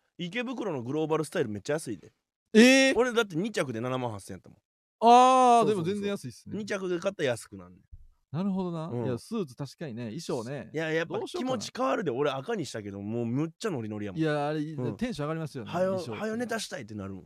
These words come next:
Speaker 2: うん。
Speaker 1: うん。衣装違うだけで。
Speaker 2: な-、何色にしようかな。まあ、俺は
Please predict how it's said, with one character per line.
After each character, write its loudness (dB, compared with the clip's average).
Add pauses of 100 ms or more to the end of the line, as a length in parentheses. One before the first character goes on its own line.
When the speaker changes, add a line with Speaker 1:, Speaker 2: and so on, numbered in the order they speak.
(120)
Speaker 2:
う -8
ん。 -2
Speaker 1:
う -2 (400)
ん。 -6 (300)
衣 0
装 0
違 -4
う -
だ -6
け -16
で。 -8
Speaker 2:
な-、 -2
何 -6
色 -6
に -10
し -16
よ -14
う -8
か -6
な。 -4 (220)
ま -2
あ、 0
俺 -
は 2